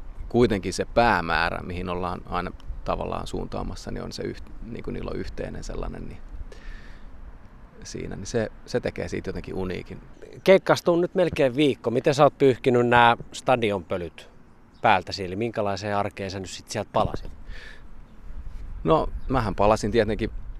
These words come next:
Speaker 1: kotikonnuille Herra-, Hollolan Herralaan ja, ja tota niin, et, et, mulla on ollut sellainen, tota,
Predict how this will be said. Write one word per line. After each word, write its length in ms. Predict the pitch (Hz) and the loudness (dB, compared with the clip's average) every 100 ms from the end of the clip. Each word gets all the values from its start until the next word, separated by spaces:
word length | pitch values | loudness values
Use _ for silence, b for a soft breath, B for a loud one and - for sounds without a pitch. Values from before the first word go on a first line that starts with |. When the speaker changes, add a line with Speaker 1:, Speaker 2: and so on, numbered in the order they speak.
| - - - B B - | -10 -10 -10 B B -2
Speaker 1:
kotikonnuille 720 | 113 107 - 107 107 104 101 | 0 0 0 0 2 0 2
Herra-, 440 | 110 104 98 - | 4 4 2 0
Hollolan 380 | 110 107 98 98 | 4 6 6 4
Herralaan 800 | 101 104 95 98 95 92 90 90 | 2 0 0 2 4 6 4 4
ja, 140 | 90 - - - - - - - - - - - - | 2 -2 -8 -12 -12 -12 -12 -14 -12 -10 -10 -10 -8
ja 100 | 101 | -6
tota 280 | 98 - 98 | -6 -2 -2
niin, 180 | 98 - - - - - - - 95 | -2 -4 -10 -12 -12 -12 -10 -8 -8
et, 200 | - - - - - - - - | -8 -8 -8 -8 -10 -10 -10 -8
et, 160 | - - - - - - - - - - - B B - | -8 -6 -6 -6 -6 -8 -8 -10 -12 -10 -8 B B -2
mulla 160 | 101 104 | 2 2
on 60 | |
ollut 160 | 101 98 | 2 0
sellainen, 440 | - 101 101 101 | 0 2 2 0
tota, 280 | 101 - 107 | -2 0 -2